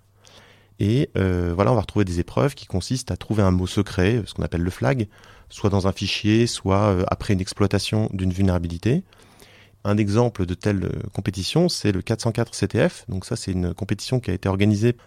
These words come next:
par les étudiants de Télécom Sud Paris, en partenariat avec le ministère des Armées et O V H. Ça a été une très belle, euh,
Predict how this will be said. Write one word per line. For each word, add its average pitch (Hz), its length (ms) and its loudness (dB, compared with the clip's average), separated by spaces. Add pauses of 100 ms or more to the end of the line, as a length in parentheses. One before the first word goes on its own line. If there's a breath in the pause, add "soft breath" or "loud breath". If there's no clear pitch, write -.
par 101 120 2
les 98 120 2
étudiants 110 300 0
de 107 60 0
Télécom 98 280 0
Sud - 140 -12
Paris, 127 400 0
en - 40 -4
partenariat 101 440 0
avec 92 180 -2
le 92 60 -2
ministère 95 260 0
des 95 140 2
Armées 104 300 2 (440 loud breath)
et 104 200 4
O 95 80 2
V 92 120 4
H. 139 320 -2 (540 loud breath)
Ça 92 140 0
a 92 40 6
été 117 140 0
une 92 240 2
très - 180 -4
belle, 131 260 4
euh, 87 240 0